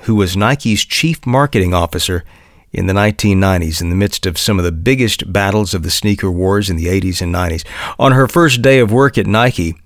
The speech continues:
I'm told she got what every new employee gets, the Nike principles. This is what introduces the new hires to company culture. They're very specific, and they speak a lot to Nike's success, and perhaps its vulnerability as well. Liz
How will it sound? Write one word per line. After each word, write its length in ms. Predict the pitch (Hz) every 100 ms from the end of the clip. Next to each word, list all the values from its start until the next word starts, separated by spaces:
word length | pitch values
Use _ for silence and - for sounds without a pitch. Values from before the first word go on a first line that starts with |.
| _ - _ _ - -
I'm 160 | 104
told 280 | 147 143 143
she 200 | - 135
got 240 | 135 131
what 240 | 120 127 127
every 320 | 147 131 110
new 220 | 104 101
employee 560 | 98 95 113 104 95 95
gets, 360 | 90 107 120 -
the 120 | 95
Nike 560 | 90 104 123 - 165
principles. 960 | - - - 135 - 92 80 - - - - - _ - - _ _ _ -
This 180 | 110 104
is 100 | 92
what 140 | 104
introduces 640 | 104 - 98 104 - 87
the 100 | 80 92
new 180 | 101
hires 500 | 85 101 95 87 80
to 100 | - 92
company 400 | 107 98 87 78
culture. 440 | - 98 92 82
They're 140 | 82 95
very 220 | 185 254
specific, 560 | - 139 87 - - - - - - -
and 120 | 123
they 60 | 139
speak 300 | - 220 160
a 60 |
lot 300 | 135 127 -
to 80 | 107
Nike's 500 | 110 113 110 98 - - - - _ _
success, 580 | - - - - 82 -
and 120 | 185
perhaps 360 | 226 208 160 -
its 140 | 151
vulnerability 680 | 123 123 120 117 110 104 101
as 120 | 107
well. 300 | 151 143 82 - - - - - _
Liz 420 | - 113 131 113